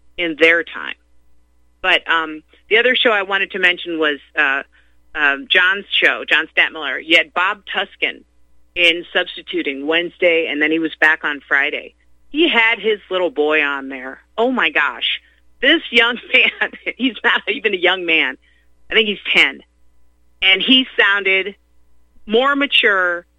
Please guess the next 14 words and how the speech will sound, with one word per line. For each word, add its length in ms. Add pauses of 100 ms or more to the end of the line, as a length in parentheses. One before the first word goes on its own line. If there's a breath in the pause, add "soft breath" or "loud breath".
(220)
more 320
knowledgeable 880 (580)
than 180
most 320
of 80
the 140
adults 460
that 100
I 160
know. 360 (1080)
And 140
I'm 160
talking, 300
I'm, 220